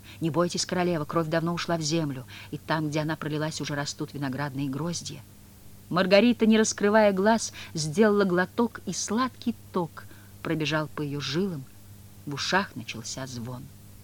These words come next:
Ей показалось, что кричат оглушительные петухи, что где-то играют марш.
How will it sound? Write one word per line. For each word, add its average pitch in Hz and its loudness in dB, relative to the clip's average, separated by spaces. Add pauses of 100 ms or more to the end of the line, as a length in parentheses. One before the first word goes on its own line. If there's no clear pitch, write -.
(420)
Ей 185 4
показалось, 202 4
что - -4
кричат 208 0
оглушительные 240 2
петухи, 220 -4
что - -4
где-то 170 0
играют 202 0
марш. 240 2